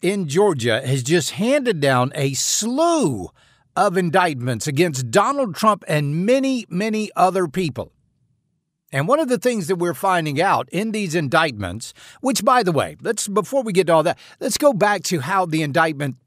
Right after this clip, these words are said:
was handled. You see, the indictment showed up on the Fulton County, um, document site before, understand, before the grand jury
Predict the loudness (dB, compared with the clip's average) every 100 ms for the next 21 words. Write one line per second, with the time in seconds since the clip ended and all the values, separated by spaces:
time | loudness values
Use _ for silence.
0 | -2 0 0 -2 -2 -4 -8 _ _ _
1 | _ _ _ _ _ _ _ _ _ -8
2 | -4 -2 -2 0 -2 0 0 0 0 -4
3 | -6 -4 0 2 2 0 2 2 2 -2
4 | -4 -4 -2 0 0 -4 -6 -4 -2 -2
5 | -6 -10 _ _ -4 0 2 2 0 -2
6 | -4 2 2 4 0 0 -2 -2 -2 -2
7 | -4 -10 _ _ _ _ _ _ _ -8
8 | -4 -4 -2 4 6 6 4 0 -8 _
9 | _ _ _ _ _ _ _ _ _ _
10 | -8 -4 -2 -2 -2 -6 -14 _ _ -12
11 | -8 -6 2 6 6 6 2 -2 -2 2
12 | 2 2 0 0 -2 0 0 0 -2